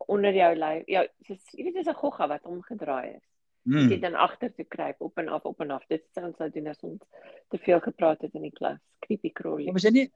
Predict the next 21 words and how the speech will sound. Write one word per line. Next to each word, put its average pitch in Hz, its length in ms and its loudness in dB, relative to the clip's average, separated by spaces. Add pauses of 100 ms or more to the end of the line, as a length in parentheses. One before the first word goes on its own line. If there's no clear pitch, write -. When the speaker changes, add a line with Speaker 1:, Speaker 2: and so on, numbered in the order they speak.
(100)
Speaker 2:
in 190 120 8
'n 190 120 4
kunstskool 151 840 6
nie? 143 300 0 (800)
Speaker 1:
Ja, 180 460 -2
maar 156 200 -12
dis 165 160 -6
dit, 180 160 -6
nee, 165 220 4
ek - 180 4
was 220 180 -4
in 180 140 -6
Help 160 300 2
Mekaar 170 340 -4
Meisie. 151 560 -12 (560)
Die 160 120 0
Speaker 2:
O, 120 40 0
o, 101 100 2
Speaker 1:
Help 107 80 2
Speaker 2:
ek 107 80 0
Speaker 1:
Mekaar 165 160 0